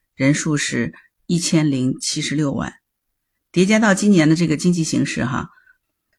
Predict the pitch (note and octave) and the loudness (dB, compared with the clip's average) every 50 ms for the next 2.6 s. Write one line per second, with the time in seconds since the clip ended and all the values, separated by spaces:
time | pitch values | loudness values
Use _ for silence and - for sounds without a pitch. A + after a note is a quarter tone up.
0 | _ _ - F#3 F3 E3+ D#3+ D#3+ E3 D#3+ D#3+ D#3+ D3+ D3 - D#3+ E3 - C#3+ C#3+ | _ _ 0 2 4 4 4 4 2 2 0 0 -2 0 -2 -4 -2 -2 -2 0
1 | D#3 D#3 D3 B2+ C3+ C#3 - - C#3 C3+ C3+ C#3 E3+ _ _ _ _ _ _ _ | 2 2 2 0 -2 -4 -4 -2 -2 -2 -2 -4 -6 _ _ _ _ _ _ _
2 | - D3+ D#3+ D#3 - C#3 A#2 A2 A2 - - | -6 -6 -6 -4 -4 -2 -2 -2 -2 -4 -6